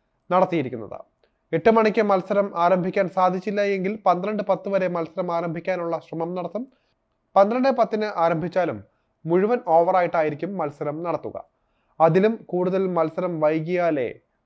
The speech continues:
പത്ത് ഓവർ മത്സരമാക്കി ചുരുക്കുകയുള്ളൂ. അഞ്ച് ഓവർ മത്സരമായി സെമി ഫൈനൽ നടത്താറില്ല സാധാരണ. മത്സരം നടത്താനുള്ള അവസാന സാധ്യത പരിശോധിക്കുക ഒന്നേ പത്തിനാണ്.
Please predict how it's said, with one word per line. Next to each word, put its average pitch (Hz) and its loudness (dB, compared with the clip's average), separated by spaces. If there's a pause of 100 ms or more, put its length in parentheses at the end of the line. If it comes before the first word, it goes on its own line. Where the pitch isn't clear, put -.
(120)
പത്ത് 196 2
ഓവർ 175 4
മത്സരമാക്കി 156 -6
ചുരുക്കുകയുള്ളൂ. 139 -8 (580)
അഞ്ച് 185 4
ഓവർ 226 2
മത്സരമായി 196 -2
സെമി 185 -4
ഫൈനൽ 170 -4
നടത്താറില്ല 143 0
സാധാരണ. 110 -8 (640)
മത്സരം 202 0
നടത്താനുള്ള 202 4
അവസാന 208 2
സാധ്യത 190 0
പരിശോധിക്കുക 165 0 (380)
ഒന്നേ 170 0
പത്തിനാണ്. 143 -4